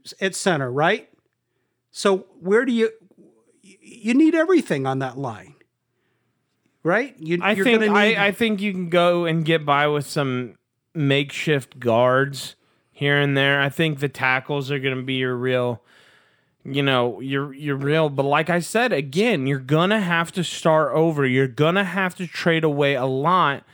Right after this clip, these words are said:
Speaker 2: if you wanna move up, depending where we go.
Speaker 1: So where's, where is that trading happening? Where, where, where are you
Speaker 2: Bef-,
Speaker 1: trading
Speaker 2: right after
Speaker 1: away
Speaker 2: the
Speaker 1: a lot?
Speaker 2: season, you're gonna see it.
Speaker 1: Okay.
Speaker 2: If it,
Speaker 1: So
Speaker 2: if I were the G M, I would trade to move up.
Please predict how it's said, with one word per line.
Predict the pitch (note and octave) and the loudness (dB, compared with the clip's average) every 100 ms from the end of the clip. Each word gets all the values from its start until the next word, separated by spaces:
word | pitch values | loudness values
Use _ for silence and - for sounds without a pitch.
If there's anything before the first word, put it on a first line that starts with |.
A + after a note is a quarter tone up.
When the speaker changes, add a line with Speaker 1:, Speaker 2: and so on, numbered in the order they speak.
| - - _ | -20 -20 _
Speaker 2:
if | E3+ D#3+ - | -2 -2 -2
you | D#3+ | 0
wanna | D#3 D#3 | 2 2
move | D3 C#3+ D3 C#3 | 0 0 0 2
up, | F3+ F#3 | 0 0
depending | D#3 C#3 - D#3 D#3 D3+ | -4 -6 -2 0 0 0
where | C#3+ C#3 | 0 0
we | C3+ C3 | -2 -4
go. | C3 E3+ E3+ G#2+ | 0 2 2 0
Speaker 1:
So | D3+ | -2
where's, | D3 D3 F#3 F#3 D#3+ - _ - | 0 0 0 0 -4 -10 _ -12
where | B2+ D3+ E3+ F3 F3+ - | -4 0 2 2 0 -2
is | - D#3 C#3+ C#3 - | -4 -2 -2 -6 -10
that | - C#3+ C3 - | -4 -4 -6 -14
trading | - D3 C3+ B2+ A#2+ | -4 -4 -2 -4 -6
happening? | A#2 C3 A#2 - A2 - - | -6 -8 -8 -14 -18 -20 -6
Where, | C#3 D#3 D#3+ - | -2 -2 -4 -4
where, | D#3 E3+ | 0 0
where | E3+ D#3+ | 0 -4
are | |
you | E3 D#3 | -2 -2
Speaker 2:
Bef-, | |
Speaker 1:
trading | A#2+ C3 C3 | 0 2 2
Speaker 2:
right | D3 | 2
after | C#3+ | 2
Speaker 1:
away | C3+ | 0
Speaker 2:
the | |
Speaker 1:
a | B2+ | 0
lot? | B2+ | -2
Speaker 2:
season, | G#3+ E3 A#2 G2+ G2+ - | -2 -4 -6 -8 -10 -12
you're | A#2 A#2 | -10 -4
gonna | C#3+ C#3+ | -2 -2
see | C3+ C#3+ E3 | 0 0 2
it. | F#3+ | 2
Speaker 1:
Okay. | D#3+ G#2+ | -2 -2
Speaker 2:
If | B2+ C3 C3+ | -2 -2 0
it, | C#3+ C#3+ C#3 - - | 0 0 -2 -8 -14
Speaker 1:
So | - E3 E3 | -2 2 4
Speaker 2:
if | D#3 | 6
I | D#3 F#3 | 4 4
were | G#3 G#3 | 4 2
the | G3 | 0
G | E3+ F#3 | 0 0
M, | F3+ F#3 | 2 2
I | E3+ E3+ | 2 2
would | E3+ | 0
trade | - F3 E3 E3 D3+ | 0 0 2 0 -4
to | |
move | D3+ D3+ D3 C#3 | -2 0 0 2
up. | C3 A2+ | 0 0